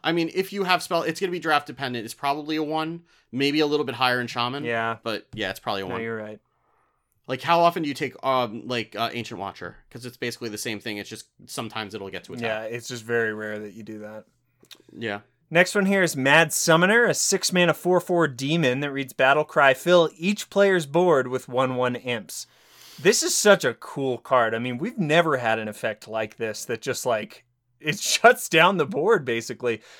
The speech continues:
Speaker 2: The tough thing is, doing this, your opponent now has initiative with all those imps, and they're probably gonna trade 'em off, so it doesn't actually, like, it'd be really cool if it
Speaker 1: Right.
Speaker 2: read, "Imps can't attack next turn," or something like that.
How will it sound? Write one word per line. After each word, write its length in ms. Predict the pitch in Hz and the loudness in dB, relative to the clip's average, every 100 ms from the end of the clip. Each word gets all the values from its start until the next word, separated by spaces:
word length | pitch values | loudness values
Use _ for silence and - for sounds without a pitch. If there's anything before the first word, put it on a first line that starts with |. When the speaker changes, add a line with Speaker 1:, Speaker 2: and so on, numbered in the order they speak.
| _ | _
Speaker 2:
The 80 | 156 | -4
tough 240 | 143 202 | 2 2
thing 200 | - 202 185 | 4 2 2
is, 280 | 175 165 | 0 -2
doing 560 | - 131 147 202 208 165 | -8 -6 0 0 2 0
this, 340 | 139 143 - - - - | 0 -2 -4 -12 -20 -4
your 180 | 143 147 | 4 4
opponent 520 | 143 165 185 202 170 | 4 2 4 4 2
now 260 | 147 143 147 | 6 6 6
has 240 | 147 143 | 4 2
initiative 560 | 123 120 143 185 185 202 | 0 -2 -2 -2 -2 0
with 140 | 202 | 0
all 140 | 202 196 | 0 0
those 220 | 202 196 | -2 -4
imps, 240 | 202 202 | -6 -6
and 160 | - 160 | -6 -4
they're 80 | 147 | -4
probably 580 | - 170 180 214 190 | -2 2 2 2 0
gonna 160 | 175 156 | 0 -2
trade 240 | 143 151 | -2 -4
'em 100 | 131 117 | -2 -2
off, 220 | 117 110 | -2 -2
so 140 | 131 | -6
it 80 | 123 | -4
doesn't 260 | 143 147 135 | -2 -2 -2
actually, 340 | 131 - 135 | -2 -2 -4
like, 300 | 120 113 - _ _ _ _ | -4 -4 -10 _ _ _ _
it'd 180 | 170 180 | -2 0
be 80 | 226 | -2
really 360 | 151 147 160 160 | -2 0 2 0
cool 280 | 160 139 | -2 0
if 100 | 127 | 0
it 60 | 139 | -2
Speaker 1:
Right. 120 | 107 | 0
Speaker 2:
read, 340 | 135 127 117 - - | 2 2 0 -6 -6
"Imps 300 | 151 151 - | -6 -4 -6
can't 240 | 147 135 | -4 -4
attack 400 | 120 - 120 135 | -6 -4 -4 -4
next 300 | 156 160 - | -4 -6 -6
turn," 400 | - 170 180 190 - | -6 -4 -4 -8 -6
or 100 | 170 | -4
something 280 | 180 170 180 | -4 -4 -4
like 200 | 170 180 | -4 -2
that. 300 | 185 196 | -2 -4